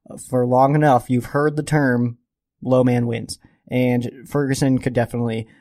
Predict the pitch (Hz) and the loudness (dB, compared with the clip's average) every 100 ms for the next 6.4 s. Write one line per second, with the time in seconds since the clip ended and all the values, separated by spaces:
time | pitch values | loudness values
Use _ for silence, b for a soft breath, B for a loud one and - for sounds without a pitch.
0 | b 120 113 123 120 113 117 117 117 117 | b -6 -4 0 0 0 -2 -2 -2 -2
1 | - 147 165 160 160 165 190 151 156 156 | -2 0 2 2 2 2 2 2 0 0
2 | 139 120 139 139 131 123 120 143 131 127 | 0 0 -2 -2 0 -2 -4 -4 -2 0
3 | 147 139 120 127 170 147 123 123 147 127 | 2 2 0 0 0 0 0 0 -2 -2
4 | 131 120 113 123 120 120 117 b b 208 | -2 -4 -2 -2 0 -2 -4 b b -4
5 | 160 135 147 139 117 139 127 131 139 117 | -2 -4 -4 -4 -4 -4 -4 -4 -4 -4
6 | 120 147 131 123 | -2 2 2 0